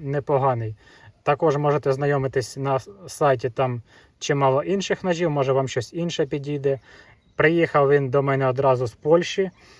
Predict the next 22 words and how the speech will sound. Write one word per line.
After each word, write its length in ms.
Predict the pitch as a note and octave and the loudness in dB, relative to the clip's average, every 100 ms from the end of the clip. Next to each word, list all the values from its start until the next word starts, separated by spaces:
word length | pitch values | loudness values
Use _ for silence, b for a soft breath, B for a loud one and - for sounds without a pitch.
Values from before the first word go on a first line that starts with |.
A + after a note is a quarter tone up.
| b | b
їхав 480 | C3 D3+ D3+ D3 D3 | -6 -4 0 0 0
Укрпоштою 640 | C#3 D#3 C#3 D#3 C#3+ C#3 B2+ | 0 0 0 0 0 2 0
шість 300 | - C#3 B2 | 2 -2 -2
днів, 220 | D#3 F#3 | -4 -4
що 160 | - C#3 | -2 0
доволі 340 | C3+ C3+ C3 | 2 2 2
таки, 440 | C3 A#2 B2+ B2+ A#2+ b b b b - | 0 -4 -4 -4 -6 b b b b -6
ну, 180 | G#3+ | -2
недовго, 520 | C#3+ D#3+ B2+ D3+ C3 C#3 | 2 2 4 4 4 2
нормальні 460 | C3+ C#3 C#3 C3+ | 0 2 0 0
терміни 360 | A#2+ B2+ B2+ B2 | 0 0 0 -2
доставки. 600 | B2 - B2 A2+ - A#2+ _ _ _ _ _ _ _ | -4 -2 -2 -4 -8 -18 _ _ _ _ _ _ _
Вартість 480 | C#3+ F3+ E3+ D#3 C3 | 2 2 2 -2 -4
ножа 340 | D#3 D3 C#3+ | -2 0 0
триста 360 | A#2 D#3+ - C#3 | 2 -2 -2 -2
дев'яносто 440 | C#3 C#3 C3+ - | 0 0 -2 -4
дев'ять 260 | C3 C3 B2 | -2 0 0
злотих, 440 | D3+ F#3 E3+ D3+ - | -2 -2 -2 -4 -4
якщо 400 | C3+ C3+ D3 C3 | -4 -4 -6 -4
подивитись 600 | C#3 C3+ C3+ C3 B2+ C#3 | -2 0 0 0 -4 -6
на 120 | C3 | -10
сайті. 500 | - C#3 B2+ - | -4 -2 -2 -6